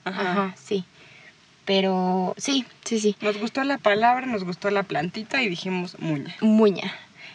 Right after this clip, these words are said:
Speaker 2: Era como fácil, nos representa justo Perú, pero pues al final somos mexicanas, entonces tampoco queríamos como una palabra quechua que la gente no supiera cómo
Speaker 1: Ujú.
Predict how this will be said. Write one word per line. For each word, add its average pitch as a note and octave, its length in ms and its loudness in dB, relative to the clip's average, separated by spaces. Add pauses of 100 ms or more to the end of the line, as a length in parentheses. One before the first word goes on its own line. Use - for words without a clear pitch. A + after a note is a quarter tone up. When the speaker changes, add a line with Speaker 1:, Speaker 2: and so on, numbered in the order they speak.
(120)
Speaker 2:
Era A3 220 8
como G3+ 200 2
fácil, D4+ 640 6 (640)
nos G#3+ 460 6
representa G#3+ 720 4
justo A3+ 360 2
Perú, G#3+ 420 6 (460)
pero F3 720 6 (500)
pues G3 160 6
al F#3 100 0
final G3 260 6
somos G#3 240 4
mexicanas, G3+ 720 4
entonces F#3+ 240 -2
tampoco F#3 360 2
queríamos F3+ 360 2
como F#3 140 4
una F3+ 140 6
palabra F3 420 4
quechua A3 400 4
que G3+ 160 2
la F3 100 2
gente F#3 260 2
no F3+ 120 2
supiera F#3 320 0
cómo F3 220 2
Speaker 1:
Ujú. G3 380 -4